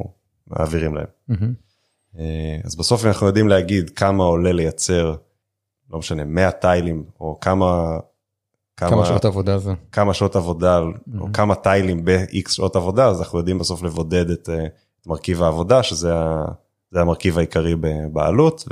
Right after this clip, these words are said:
Speaker 1: ולייצר target price מדויק.
Speaker 2: מהמם, הבנתי.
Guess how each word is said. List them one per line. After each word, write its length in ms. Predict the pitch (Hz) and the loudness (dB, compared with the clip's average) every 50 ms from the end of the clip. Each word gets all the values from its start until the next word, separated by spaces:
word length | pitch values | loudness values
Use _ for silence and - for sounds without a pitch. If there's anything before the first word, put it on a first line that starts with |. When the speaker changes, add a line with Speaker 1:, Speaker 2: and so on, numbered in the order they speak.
| 85 82 78 78 78 82 - _ _ _ _ _ _ _ _ | -4 -4 -4 -4 -6 -10 -14 _ _ _ _ _ _ _ _
Speaker 1:
ולייצר 320 | 82 80 78 - - 87 | -2 -2 -2 0 -2 -2
target 420 | 80 - 87 85 80 82 - - - | 2 2 2 2 2 0 -4 -2 -2
price 460 | 82 82 78 - - - - - _ _ _ _ _ _ _ | 0 0 0 -2 -4 -4 -8 -10 _ _ _ _ _ _ _
מדויק. 520 | - 80 78 80 80 82 - - - - - _ _ _ _ _ _ _ _ - | -12 -6 -2 2 2 2 2 0 -6 -16 -18 _ _ _ _ _ _ _ _ 0
Speaker 2:
מהמם, 240 | 127 104 98 107 101 92 101 - | 2 2 2 0 -2 -4 -6 -2
הבנתי. 380 | - 113 101 107 101 95 - 98 | 0 2 2 2 0 0 -2 -6